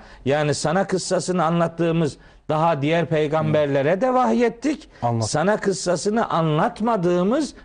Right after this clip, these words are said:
Speaker 1: peygamberlere de vahyettik.
Speaker 2: Eyvallah.
Speaker 1: Şimdi buradan hareketle Kur'an kıssalarının peygamberler tarihinin tamamını oluşturmadığını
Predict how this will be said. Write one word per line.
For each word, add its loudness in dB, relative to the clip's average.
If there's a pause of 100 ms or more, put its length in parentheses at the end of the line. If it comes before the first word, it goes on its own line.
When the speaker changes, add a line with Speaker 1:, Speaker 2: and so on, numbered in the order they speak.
(120)
Speaker 1:
peygamberlere 0
de 0
vahyettik. -4 (100)
Speaker 2:
Eyvallah. -8
Speaker 1:
Şimdi -2
buradan 2
hareketle 0 (300)
Kur'an 0
kıssalarının 0 (260)
peygamberler 2
tarihinin 0
tamamını 0
oluşturmadığını 0